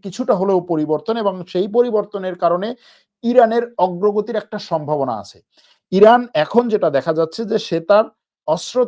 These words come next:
তৈরিতে আরো বেশি মনোনিবেশ করেছে। আমি এর আগের একটা ভিডিওতে বলেছিলাম যে ইরান একটা সময় পর্যন্ত তার এই প্রক্সি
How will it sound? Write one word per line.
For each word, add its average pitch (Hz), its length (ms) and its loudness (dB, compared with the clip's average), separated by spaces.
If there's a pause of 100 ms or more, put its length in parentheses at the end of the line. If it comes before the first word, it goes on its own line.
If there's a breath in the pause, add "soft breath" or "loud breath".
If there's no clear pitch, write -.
তৈরিতে 185 320 0 (140)
আরো 165 180 -2
বেশি 180 200 -4
মনোনিবেশ 151 480 -4
করেছে। - 280 -10
আমি 165 140 -10
এর 180 120 -2
আগের 165 200 -2
একটা - 200 -2
ভিডিওতে 160 260 -2 (100)
বলেছিলাম 170 460 -2 (460 soft breath)
যে 135 180 -2 (240)
ইরান 196 260 4 (240)
একটা 202 320 -8 (100)
সময় 202 340 -2
পর্যন্ত 202 400 -8 (220)
তার 175 140 -2 (100)
এই 160 120 -6 (140)
প্রক্সি 240 400 -4